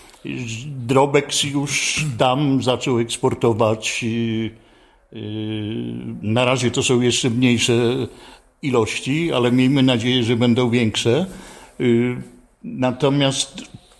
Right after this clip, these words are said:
już na koniec, y,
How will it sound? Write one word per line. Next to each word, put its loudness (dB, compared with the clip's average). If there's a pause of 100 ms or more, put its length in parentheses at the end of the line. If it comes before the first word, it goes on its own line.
(200)
już -4
na 4
koniec, 4 (680)
y, 2